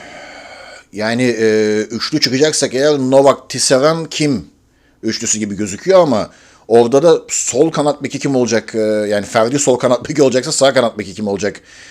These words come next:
İrfan'dan veya Mert Hakan'dan, Zayt'san falan sağ kanat beki mi yaratacağız? Bu arada, e, televizyonlar dörtlü diziyor takımı. Dört iki üç bir şeklinde diziyorlar. Tisserand ve Kim'i ortada tandem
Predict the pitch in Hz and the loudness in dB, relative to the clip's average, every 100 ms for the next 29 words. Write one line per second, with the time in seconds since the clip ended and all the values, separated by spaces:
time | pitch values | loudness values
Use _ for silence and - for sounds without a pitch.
0 | - - 113 - 120 123 127 117 113 117 | -16 -4 -2 0 0 2 0 2 4 4
1 | 110 107 104 113 113 110 113 117 101 98 | 2 0 0 -2 0 -2 -2 -4 -2 -2
2 | - 113 113 117 - 113 117 117 120 143 | -2 -6 -4 -4 -2 -2 -2 -4 -6 -4
3 | 135 117 - 98 101 120 123 - - - | -2 -2 -2 -4 2 4 4 0 -10 -20
4 | - - 107 110 110 117 120 120 131 160 | -12 0 2 2 2 2 2 2 0 0
5 | 135 127 123 151 156 123 107 101 90 87 | 0 0 0 -2 -4 -2 -4 -2 -4 -6
6 | 87 87 85 85 113 113 107 123 123 - | -10 -8 -8 0 0 0 -6 -4 -4 -2
7 | 127 120 101 95 95 101 107 110 139 - | -2 -4 -4 -8 -6 -4 -2 -4 -6 -12
8 | _ _ - 147 - 135 117 113 113 113 | _ _ -12 -4 0 2 2 2 0 -2
9 | 135 131 117 110 139 147 117 120 123 104 | -2 2 2 2 -2 -2 -2 0 0 0